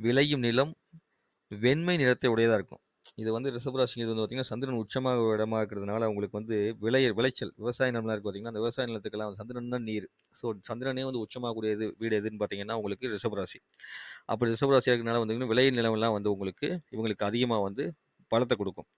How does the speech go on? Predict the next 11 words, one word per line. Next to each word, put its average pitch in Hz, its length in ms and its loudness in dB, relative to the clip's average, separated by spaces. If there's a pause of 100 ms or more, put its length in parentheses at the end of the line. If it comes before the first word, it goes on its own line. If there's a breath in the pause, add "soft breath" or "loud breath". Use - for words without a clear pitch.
(720)
அதே 120 220 0
நேரத்துல 123 340 4
வெண்மை 135 280 2
நிறத்துடையதா 110 520 4
இருக்கும். 110 300 -4 (760 loud breath)
அழகு 156 300 2
பொருட்கள்லாம் 131 460 0
வைத்திருக்கக்கூடிய 113 460 -2
ஒரு 107 120 0
இடமா 110 300 -2
வந்து 101 240 -6